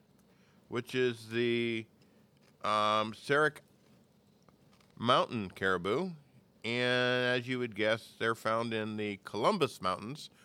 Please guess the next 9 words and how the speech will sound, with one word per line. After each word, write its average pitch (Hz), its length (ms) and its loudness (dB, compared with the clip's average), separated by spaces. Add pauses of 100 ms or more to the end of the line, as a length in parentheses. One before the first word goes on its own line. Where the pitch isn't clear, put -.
(100)
which 147 220 -2
includes 151 580 0
the 127 160 -2
Sarek 123 420 2
Range, 113 540 -2 (600)
the, 120 340 4
uh, 113 220 6 (720)
Purcell 143 440 2
Range, 113 600 0